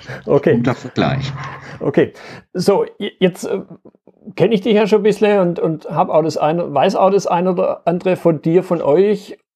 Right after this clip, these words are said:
Speaker 1: Was euch, glaub ich, was ich da rausgehört habe, ist auch diese, diese Situation, neue Standorte, neue Standorte zu integrieren und was für eine Rolle spielt da Lean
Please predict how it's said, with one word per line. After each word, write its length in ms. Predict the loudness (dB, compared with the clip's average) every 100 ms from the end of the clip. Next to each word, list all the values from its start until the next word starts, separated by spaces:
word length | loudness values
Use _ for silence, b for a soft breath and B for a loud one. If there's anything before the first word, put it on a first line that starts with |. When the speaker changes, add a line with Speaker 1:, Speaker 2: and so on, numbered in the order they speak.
| _ -20
Speaker 1:
Was 380 | -14 0 0 2
euch, 180 | 0 4
glaub 260 | 2 4
ich, 200 | 2 0 -8
was 180 | 0 0
ich 80 | 2
da 100 | 2
rausgehört 520 | 4 2 4 2 2
habe, 320 | 0 0 0
ist 220 | -2 -4 -2
auch 200 | -2 0
diese, 540 | -2 2 2 2 -2 b b b b -20 _ -2
diese 240 | 0 0
Situation, 1160 | 0 0 2 0 -2 0 2 6 6 4 0 -6 -14
neue 540 | -8 2 4 6 4
Standorte, 1080 | 2 2 2 2 0 -2 0 2 4 4 2
neue 300 | 0 0 0
Standorte 720 | 2 0 0 -2 0 0 0
zu 160 | -4 -2
integrieren 840 | -2 -2 -4 0 2 4 4 2
und 200 | -2 -2
was 180 | -2 -2
für 100 | -2
eine 160 | 0 0
Rolle 600 | 2 2 4 4 2 -8
spielt 460 | -6 0 2 2 2
da 200 | 4 4
Lean 480 | 4 4 2 0